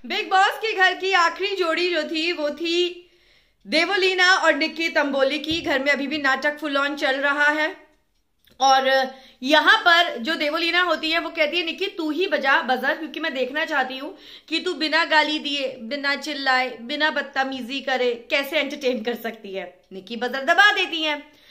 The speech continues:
उसके बाद देवोलीना गोपी बहू के अवतार में आ जाती है। देखिए, आप देख सकते हैं, उन्होंने लहंगा पहन लिया और निक्की ने अपने सारे ग्रजेस, जिस जिसके लिए जो जो बातें निक्की को बोलनी थी, निक्की ने बोली,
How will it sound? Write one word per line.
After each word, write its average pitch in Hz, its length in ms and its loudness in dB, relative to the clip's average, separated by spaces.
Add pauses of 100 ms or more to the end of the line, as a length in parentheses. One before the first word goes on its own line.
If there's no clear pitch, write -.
(300)
उसके 220 220 -4
बाद 294 300 4 (200)
देवोलीना 302 500 2
गोपी 294 320 -2
बहू 302 200 2
के 311 120 0
अवतार 294 380 2
में 302 100 -2
आ 277 100 4
जाती 262 300 0
है। 302 120 -6
देखिए, 269 280 -6
आप 269 80 0
देख 269 220 -6
सकते 269 280 -4
हैं, 269 40 -4
उन्होंने 269 240 -4
लहंगा 254 300 2
पहन 277 240 -2
लिया 240 400 -2 (400)
और 247 220 4
निक्की 294 440 2
ने 339 100 2
अपने 330 280 -2
सारे 285 320 2
ग्रजेस, 285 400 -2
जिस 254 160 -6
जिसके 262 320 -8
लिए 294 140 -2
जो 233 200 -2
जो 269 120 -2
बातें 262 300 -2
निक्की 262 220 -8
को 277 120 -10
बोलनी 233 380 -4
थी, 349 60 -6
निक्की 294 240 -6
ने 311 100 -2
बोली, 214 360 -2